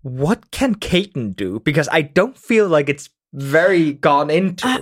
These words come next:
Speaker 2: I, I think I did mention it in the episode. Um, Caden knows where they are at all times.
Speaker 1: Yeah.
Speaker 2: So he knows whether they have decided to split up and go for a runner. Um,
Speaker 1: Yeah.
Speaker 2: he knows whether they are alive or dead. Um,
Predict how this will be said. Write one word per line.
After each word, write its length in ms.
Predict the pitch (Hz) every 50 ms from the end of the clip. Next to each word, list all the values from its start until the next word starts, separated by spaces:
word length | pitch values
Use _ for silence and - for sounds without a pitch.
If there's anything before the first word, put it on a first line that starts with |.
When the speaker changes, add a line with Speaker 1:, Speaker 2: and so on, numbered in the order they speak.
| 190
Speaker 2:
I, 140 | 240 262 233 -
I 60 | 269
think 300 | 262 - - 370 403 -
I 60 | 403
did 220 | - - 302 294 -
mention 380 | 262 269 254 - - 262 233
it 140 | 214 190 -
in 140 | - 202 202
the 100 | 196 190
episode. 560 | 196 208 - 202 - - 175 160 156 156 151 -
Um, 240 | - 180 180 175 170
Caden 440 | 175 - - 226 240 254 285 285 277
knows 300 | 240 226 226 220 220 -
where 140 | 214 202 190
they 200 | 185 190 196 196
are 300 | 180 175 175 - - 170
at 60 | -
all 120 | 170 165
times. 460 | 160 - 147 139 135 147 - - - _
Speaker 1:
Yeah. 200 | - 127 - - - _ _ _ _ _ _ _ _ _ -
Speaker 2:
So 300 | - - 208 190 190 185
he 260 | - - 233 226 226
knows 460 | 220 214 208 208 208 202 190 185 -
whether 220 | 202 196 180 190 185
they 180 | 185 175 175
have 240 | 180 175 165 - _
decided 460 | - 190 175 - 196 175 175 175 170
to 80 | - 175
split 240 | - - - 175 -
up 160 | - - -
and 100 | 170 165
go 140 | 160 151 156
for 160 | - 156 147
a 40 | 147
runner. 360 | 151 151 143 131 - - 135 - _ -
Um, 380 | 156 156 151 151 151 156 156 147
Speaker 1:
Yeah. 80 | 117 -
Speaker 2:
he 180 | - 202 185
knows 560 | 180 180 180 180 180 175 175 175 170 170 -
whether 220 | - 180 170 170 170
they 220 | - 165 160 160
are 220 | 160 156 156 135 -
alive 300 | 160 165 160 156 156 151
or 80 | 156
dead. 320 | 156 233 214 151 - - - - - _ _ -
Um, 440 | 156 156 156 151 151 151 151 147